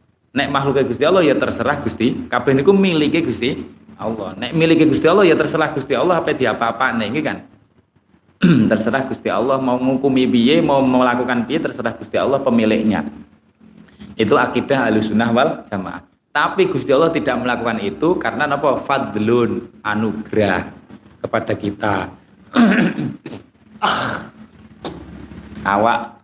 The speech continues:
luwih akeh sehate dibanding lorone. Ya sesekati diparingi loro, niku ujian, dibalik ujian niku wonten nikmate.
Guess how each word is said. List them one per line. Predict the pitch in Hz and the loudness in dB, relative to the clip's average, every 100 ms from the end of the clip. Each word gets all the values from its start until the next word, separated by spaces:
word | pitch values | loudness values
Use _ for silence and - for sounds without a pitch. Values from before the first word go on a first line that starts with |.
| - | -2
luwih | 147 156 | 4 4
akeh | 139 135 135 123 | 4 -2 -2 -4
sehate | 127 101 98 160 | -4 -2 -2 -2
dibanding | 160 110 104 98 117 165 - 104 | -2 -4 -2 0 -2 -2 -8 -2
lorone. | 98 92 85 85 87 85 80 78 - _ _ _ | 0 0 -2 -4 -8 -8 -10 -14 -18 _ _ _
Ya | 120 | 0
sesekati | 123 127 135 135 131 147 - | 2 2 0 0 -2 -4 -4
diparingi | 120 113 110 110 | -4 -2 0 -2
loro, | 113 110 107 113 113 113 - - _ | -2 -2 -2 -2 0 0 -2 -10 _
niku | - 127 127 | -8 -6 -2
ujian, | 123 127 120 127 131 131 - _ _ _ - | -2 -2 0 0 0 -4 -10 _ _ _ -6
dibalik | 113 110 107 - | -2 0 0 -2
ujian | 117 - 107 | -4 -2 -2
niku | 117 131 | -2 -4
wonten | 110 110 110 | -4 -4 -4
nikmate. | 110 110 98 90 - 78 - | -4 -4 -6 -6 -8 -12 -12